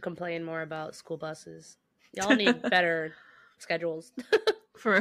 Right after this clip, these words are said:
Speaker 2: real.
Speaker 1: Stop picking kids up right in front of their houses. Let them go to the street corner like we all did when we were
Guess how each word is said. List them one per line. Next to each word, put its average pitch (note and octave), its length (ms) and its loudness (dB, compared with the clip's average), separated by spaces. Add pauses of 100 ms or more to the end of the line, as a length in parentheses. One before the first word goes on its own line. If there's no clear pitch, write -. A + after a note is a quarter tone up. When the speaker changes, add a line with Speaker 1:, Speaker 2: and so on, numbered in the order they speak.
Speaker 2:
real. G3+ 180 0
Speaker 1:
Stop D4 320 0
picking C4 260 -10
kids A3+ 300 -6
up G3 320 -4 (540)
right F#3 180 -2
in G3 120 -6
front F#3 180 0
of F3 40 0
their E3 120 -2
houses. D#3 640 -8 (220)
Let F3+ 200 0
them A#3+ 140 -2
go G#3 160 2
to G3 80 -4
the G3 80 -8
street F3 260 -8
corner E3 300 -6
like E3+ 160 -6
we F#3 100 -2
all E3+ 180 -2
did D3+ 220 -8
when D3+ 80 -14
we C#3+ 100 -18
were C#3+ 200 -20